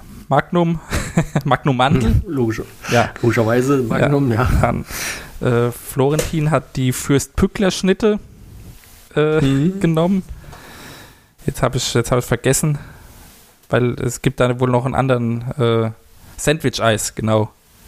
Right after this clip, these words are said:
Speaker 2: Das Sand-,
Speaker 1: Das ist,
Speaker 2: ja, okay,
Speaker 1: das ist der, das ist der
Speaker 2: Sandwich-Eis, ja.
Speaker 1: andere, der andere Begriff dafür. Und Fürst,
Speaker 2: Okay,
Speaker 1: Fürst
Speaker 2: ja.
Speaker 1: Pückler Schnitte ist wohl der offizielle.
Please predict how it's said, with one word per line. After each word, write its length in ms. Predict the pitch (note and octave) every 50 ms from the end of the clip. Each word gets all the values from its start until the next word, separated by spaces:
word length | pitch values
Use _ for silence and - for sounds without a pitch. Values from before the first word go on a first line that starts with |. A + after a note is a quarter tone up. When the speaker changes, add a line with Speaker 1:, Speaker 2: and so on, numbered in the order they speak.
| -
Speaker 2:
Das 240 | - D#3 C#3+ - -
Sand-, 160 | - D#3 C#3
Speaker 1:
Das 100 | - A#2
ist, 60 | A#2+
Speaker 2:
ja, 60 | C#3+ C#3+
okay, 160 | C#3+ - C3
Speaker 1:
das 140 | C3+ B2+ C3+
ist 80 | B2+ A#2+
der, 120 | A2+ C3+ C3
das 200 | - C3+ B2+ -
ist 60 | C3+ -
der 60 | -
Speaker 2:
Sandwich-Eis, 0 |
ja. 40 | B2+
Speaker 1:
andere, 260 | B2+ A#2+ - C3 A2+
der 120 | - A#2
andere 180 | A#2+ B2 - C3
Begriff 320 | - A#2+ - - B2+ -
dafür. 380 | - B2 A2+ - - A#2+ G#2 G#2+ - - _ _ - - - - - - - - - -
Und 60 | C3 -
Fürst, 200 | E3 D#3+ D3 C3+
Speaker 2:
Okay, 120 | A2+ G#2+
Speaker 1:
Fürst 240 | A2 - C3 A#2 -
Speaker 2:
ja. 80 | B2 A2+
Speaker 1:
Pückler 260 | A2 G#2+ A#2+ D3 C3+
Schnitte 240 | - C#3+ D3 C#3 C#3+
ist 140 | C3 - -
wohl 160 | C#3 C3 B2
der 160 | B2+ C3 A2+
offizielle. 540 | A#2+ - E3+ E3+ - - B2+ A#2+ A2+ A2 A2